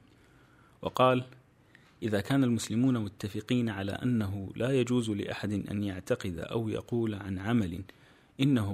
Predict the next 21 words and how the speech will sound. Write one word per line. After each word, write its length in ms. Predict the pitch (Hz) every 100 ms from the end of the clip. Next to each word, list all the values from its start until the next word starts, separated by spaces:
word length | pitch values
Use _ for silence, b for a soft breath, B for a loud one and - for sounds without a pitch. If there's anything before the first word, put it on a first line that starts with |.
| 95
قربة 560 | 123 113 95 95 90 90
وطاعة 420 | - 120 104 92
وبر 520 | 95 90 95 127 - - -
وطريق 500 | - 82 123 127 104
إلى 280 | - 98
الله 440 | 95 104 120 95 90
واجب 500 | 104 117 104 95 92
أو 100 | 127
مستحب، 760 | 123 104 - 101 127 135 143 156 B B B B B _
إلا 520 | 123 127 107 98 90 101
أن 80 |
يكون 540 | 92 98 - 131 120 107
مما 540 | 113 110 107 95 -
أمر 260 | 117 107 98
الله 480 | 95 104 117 95 98
به 340 | 117 113 104
ورسوله 840 | 98 95 92 120 110 107 107 123 117
صلى 300 | 117 104 98
الله 480 | 101 110 101 95
عليه 320 | 92 110 113 110
وسلم، 440 | 101 117 95